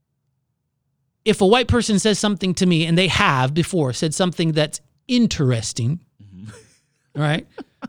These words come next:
Speaker 1: are not as, um, informed as I would like it to be,
Speaker 2: Mm-hmm.
Speaker 1: I have taken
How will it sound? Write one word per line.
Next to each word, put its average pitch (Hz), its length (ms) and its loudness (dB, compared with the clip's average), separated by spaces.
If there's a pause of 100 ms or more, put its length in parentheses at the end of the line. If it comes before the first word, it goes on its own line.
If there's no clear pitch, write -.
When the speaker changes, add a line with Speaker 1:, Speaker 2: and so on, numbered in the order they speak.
(760)
Speaker 1:
are 190 360 0
not 202 400 4
as, 190 400 0
um, 165 480 -2
informed 214 680 2
as 175 160 4
I 170 120 2
would 160 220 0
like 170 300 0
it 135 160 -10
to 135 120 -6
be, 117 300 -10 (380)
Speaker 2:
Mm-hmm. 95 200 -20 (580)
Speaker 1:
I 247 200 2
have 196 260 0
taken 175 460 2